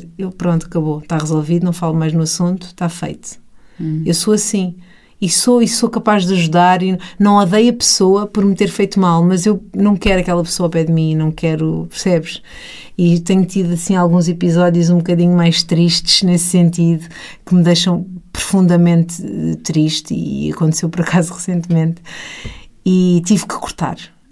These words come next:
Speaker 1: Tive que cortar e, e, e senti-me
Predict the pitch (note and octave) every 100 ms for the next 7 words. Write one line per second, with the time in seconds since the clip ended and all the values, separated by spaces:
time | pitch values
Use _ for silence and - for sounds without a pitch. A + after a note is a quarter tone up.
0 | _ _ _ _ _ - D#3+ D#3 - -
1 | - E3+ E3 E3 E3+ E3 F3 E3+ E3 D#3+
2 | - - E3 E3+ E3+ E3+